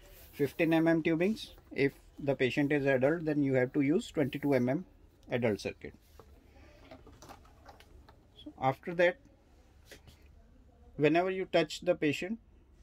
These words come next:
say adult, it will start ventilation immediately.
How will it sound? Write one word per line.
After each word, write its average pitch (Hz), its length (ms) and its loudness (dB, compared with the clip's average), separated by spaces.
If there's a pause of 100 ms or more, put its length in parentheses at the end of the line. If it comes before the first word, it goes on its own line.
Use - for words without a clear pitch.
(1160)
say 143 260 0
adult, 120 300 -2 (1400)
it 143 120 -6
will 156 140 2
start 147 380 0
ventilation 143 600 0
immediately. 107 540 -6